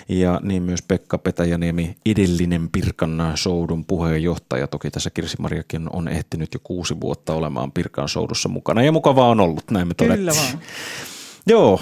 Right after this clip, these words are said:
Speaker 1: nyt lauantaina päästään matkaan, eli mitäs siellä lauantaina nyt siis tapahtuukaan?
Speaker 2: Lauantaina on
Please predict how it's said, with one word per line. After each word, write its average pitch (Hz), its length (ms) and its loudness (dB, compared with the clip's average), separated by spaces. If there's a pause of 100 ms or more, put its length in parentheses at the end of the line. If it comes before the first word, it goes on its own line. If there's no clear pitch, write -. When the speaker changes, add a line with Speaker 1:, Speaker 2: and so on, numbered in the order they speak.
Speaker 1:
nyt 196 180 -2
lauantaina 214 520 4
päästään 165 460 2
matkaan, 139 440 2
eli 131 280 4 (400)
mitäs 165 280 2
siellä 131 220 6
lauantaina 107 480 4
nyt 90 140 -8
siis - 480 -2
tapahtuukaan? 78 1000 0 (440)
Speaker 2:
Lauantaina 226 600 0
on 202 220 0